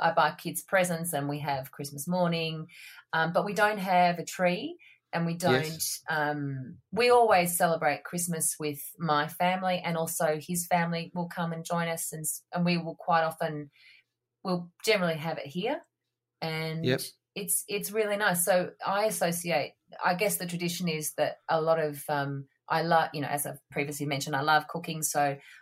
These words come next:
Speaker 2: Yeah.
Speaker 1: I spend a lot of time preparing food and, um,
Speaker 2: Awesome.
Speaker 1: and that's, I get great joy from feeding my family, my extended
Speaker 2: Mm-hmm.
Speaker 1: family and friends. So that, from that point of view,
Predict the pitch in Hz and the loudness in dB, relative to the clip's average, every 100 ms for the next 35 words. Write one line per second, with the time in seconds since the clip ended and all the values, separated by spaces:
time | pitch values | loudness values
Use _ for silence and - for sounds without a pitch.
0 | - 135 147 - - 160 151 151 143 151 | 2 4 4 2 0 0 2 0 0 -2
1 | 143 143 143 147 139 139 143 190 180 185 | -2 -4 -6 -4 -4 -4 -8 -6 -4 -2
2 | 180 180 - 143 143 139 139 139 135 - | -4 -6 -8 -4 -2 -2 -2 -4 -8 -8
3 | 139 139 135 135 143 - - 165 147 175 | -6 -6 -6 -8 -10 -10 -4 -2 0 0
4 | - 165 165 151 - 139 - 151 143 139 | 0 0 0 0 2 2 4 2 2 2
5 | 147 139 139 - - _ _ - 147 143 | -2 -2 -4 -8 -20 _ _ -4 -2 0
6 | 160 165 135 135 - 139 135 139 180 170 | -2 -2 -4 -4 -4 -4 -4 -2 0 0
7 | 127 - - 135 143 - 135 131 135 151 | -2 -4 -6 -4 -4 -2 0 0 -2 -4
8 | 151 131 - 147 143 170 - - - 156 | -4 -6 -4 -2 -2 -4 -8 -6 0 4
9 | 151 151 147 - 160 190 - _ - 220 | 4 2 -6 -12 0 0 0 _ -8 -4
10 | 208 226 - 175 151 151 143 | -2 -4 -2 -4 -2 -4 -4